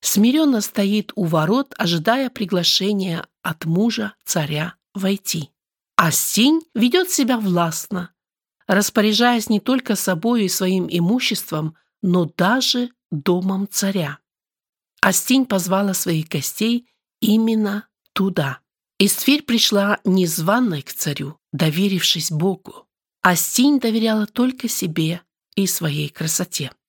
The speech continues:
Эсфирь не просит богатства. Ей дорого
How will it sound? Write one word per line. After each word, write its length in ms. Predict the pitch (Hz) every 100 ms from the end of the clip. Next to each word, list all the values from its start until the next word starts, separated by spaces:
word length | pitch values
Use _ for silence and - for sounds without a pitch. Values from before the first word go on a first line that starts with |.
| _
Эсфирь 540 | - 220 - 294 311 311
не 200 | 220 262
просит 500 | 285 311 302 - 160
богатства. 800 | 151 170 - 175 - - - 156 - _ _ _ _ _ _
Ей 500 | 170 185 190 165 -
дорого 680 | 170 160 226 247 - 160